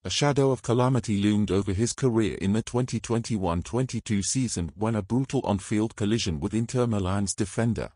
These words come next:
Skriniar, resulted in a severe jaw injury. The subsequent journey was arduous,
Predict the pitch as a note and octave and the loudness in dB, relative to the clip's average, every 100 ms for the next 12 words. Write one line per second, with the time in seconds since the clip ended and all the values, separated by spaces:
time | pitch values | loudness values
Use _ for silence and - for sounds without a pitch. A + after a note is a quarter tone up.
0 | - - - B2 G2 C#2+ - - G2+ F#2 | -12 -8 -2 0 0 -2 -6 -6 -2 2
1 | C3 A#2+ G#2 G2+ A#2 - A2+ F#2 D#2 C#2 | 0 0 -2 0 0 0 0 -2 -4 -2
2 | F2 F2+ - A2 F#2 C#2+ A#1+ _ _ _ | 0 0 0 -2 -2 -6 -10 _ _ _
3 | _ _ _ _ _ _ - F#2 - D#3 | _ _ _ _ _ _ -4 2 4 4
4 | - C#3+ C3+ C3 G2+ G#2+ G2 F2+ E2 E2+ | 4 0 0 0 4 4 4 0 0 -2
5 | - C3 A#2+ D2+ - - | 0 0 0 -6 -6 -8